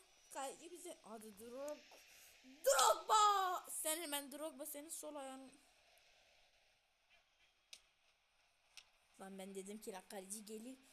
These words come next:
Kaleci gelmeye ne olur? Aa, şaka yaptım. Şaka yaptım. Şaka yaptım. Ne şakası lan?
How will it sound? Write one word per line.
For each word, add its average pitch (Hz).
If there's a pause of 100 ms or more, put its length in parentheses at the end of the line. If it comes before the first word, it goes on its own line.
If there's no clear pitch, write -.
(300)
Kaleci 415
gelmeye 392
ne 403
olur? 349 (140)
Aa, 226
şaka 277
yaptım. 269 (460)
Şaka 226
yaptım. 294 (260)
Şaka 262
yaptım. 330 (680)
Ne 285
şakası 349
lan? 392